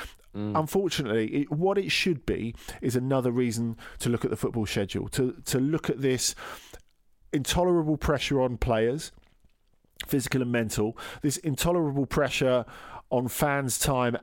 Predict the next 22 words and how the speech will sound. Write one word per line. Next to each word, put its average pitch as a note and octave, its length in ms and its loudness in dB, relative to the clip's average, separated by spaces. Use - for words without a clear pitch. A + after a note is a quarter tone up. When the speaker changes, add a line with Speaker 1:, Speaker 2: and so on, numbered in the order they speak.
Speaker 2:
and B2+ 300 2
their A#2+ 180 4
money A#2+ 500 0
in B2+ 140 -2
terms B2 340 0
of, A2+ 260 0
of, - 220 -4
of - 40 -16
Speaker 1:
Mm-hmm. G#2+ 140 -2
Speaker 2:
going A#2+ 240 2
to - 60 -10
games, A2+ 220 0
'cause B2+ 140 -2
there B2 100 0
simply C3 400 0
is C3+ 120 0
too B2+ 180 0
much A2 240 -2
club G#2+ 220 -2
football. G#2 440 -2
But D#3+ 160 2
unfortunately, C3+ 920 0